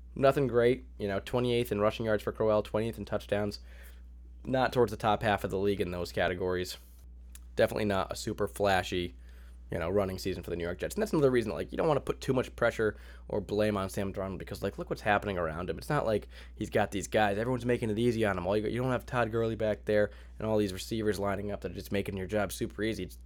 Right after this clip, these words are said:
the opposite. It's like you're trying to make these guys get, so how do we make Eli McGuire get positive yardage on these plays to set me up for bigger ones? You know, how do I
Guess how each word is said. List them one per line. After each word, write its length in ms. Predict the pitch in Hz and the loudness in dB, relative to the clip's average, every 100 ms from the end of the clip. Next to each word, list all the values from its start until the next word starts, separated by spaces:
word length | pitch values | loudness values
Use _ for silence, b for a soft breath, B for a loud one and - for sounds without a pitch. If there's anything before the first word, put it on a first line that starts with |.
| - | -10
the 140 | - 98 | 0 6
opposite. 400 | 120 - - - | 6 4 -6 -6
It's 100 | 90 | -6
like 100 | 92 | -4
you're 120 | 104 | 0
trying 160 | 104 | 0
to 60 | 95 | 0
make 160 | 92 92 | -2 -4
these 160 | 92 | -4
guys 220 | - 87 | 0 -2
get, 200 | - 95 | 0 -2
so 80 | - | -2
how 200 | - 120 | -2 2
do 60 | 139 | 2
we 120 | 131 | 2
make 260 | 117 117 - B B B - | 0 -2 -6 B B B -2
Eli 240 | 127 113 | 2 2
McGuire 480 | 107 101 107 104 98 - B B - - - - | 2 4 4 4 2 -4 B B -18 -18 -12 6
get 220 | 131 - | 6 6
positive 440 | - 107 107 101 | 4 6 6 2
yardage 260 | 98 101 95 | 4 2 2
on 80 | 92 | -2
these 140 | 90 | -2
plays 220 | - 98 | -2 -2
to 100 | 95 | -2
set 180 | 87 98 | -2 -2
me 80 | 98 | 0
up 100 | 95 | -4
for 60 | - | -4
bigger 240 | 87 78 | -4 -4
ones? 160 | 69 76 | -6 -8
You 60 | |
know, 60 | 82 | -4
how 160 | 107 | 2
do 120 | 120 120 | 4 6
I 220 | 110 | 4